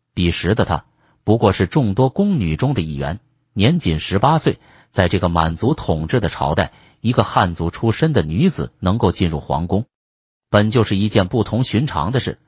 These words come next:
魏佳氏的家世并不显赫，她的父亲只是一个普通的包衣，在清朝的八旗制度下属于地位较低的阶层。然而，命运似乎对这个年轻女子格外眷顾，她的聪明才智和独特气质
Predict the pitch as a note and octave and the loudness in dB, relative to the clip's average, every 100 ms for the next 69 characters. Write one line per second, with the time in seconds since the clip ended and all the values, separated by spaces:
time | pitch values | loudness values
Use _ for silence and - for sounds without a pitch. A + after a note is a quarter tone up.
0 | _ _ D3 G#2 G#2+ A#2 - F2+ E2 C#3 | _ _ 0 2 2 2 2 -2 2 2
1 | D#3 - F#2+ - C3+ F2 - C#2 C3 - | 2 0 -2 0 -2 -2 -4 -4 -4 -6
2 | _ _ _ - G2+ F2+ C#3 G2 F2 D#2 | _ _ _ -2 0 2 2 2 0 -4
3 | F#2 E2 F#2 F#2+ E2+ - D#2+ D#2+ C#3+ E2+ | -4 -2 -2 0 -2 -4 -6 -4 -2 0
4 | F2 F#2 A#2+ C3 _ _ _ - E2+ - | 0 0 -2 -6 _ _ _ -2 -2 0
5 | D#3 D3 - A2 A#2 D3 D#3 D3 A#2+ D3+ | -2 -2 0 2 2 4 2 2 0 0
6 | F#3+ G#2+ F2 E2 C#2+ - - E2+ F#2 - | 0 0 0 -2 -2 -4 -6 -2 -2 0
7 | A2+ F#2 E2+ C#3 F#2 F2 A#2+ D#2 D3+ F3 | 0 0 2 2 2 0 -4 -2 0 0
8 | - - _ _ - F2 G2+ G#2 - _ | -2 -12 _ _ -2 0 2 -2 -6 _
9 | - G3+ B2+ F#2+ D#2+ - F#2 G#2 G#2+ F2 | 2 4 4 2 0 -2 0 2 2 2
10 | F2 D#2 E2 D#3+ E3 F3 G2 G#2 F3+ D2+ | 0 -2 0 0 0 0 0 0 0 -2
11 | - D#2+ C#3 G#2+ - E2 C#2 - _ _ | -4 0 2 2 0 -2 -4 -12 _ _
12 | _ - F#2+ E2 - E3+ B2+ G#2 - D#2+ | _ -2 0 -2 -2 0 0 -2 0 0
13 | C3 G2 F2 F2+ E2+ B2 - A#2 - - | 0 0 0 -2 0 -2 2 2 2 0
14 | G2+ - | -2 -2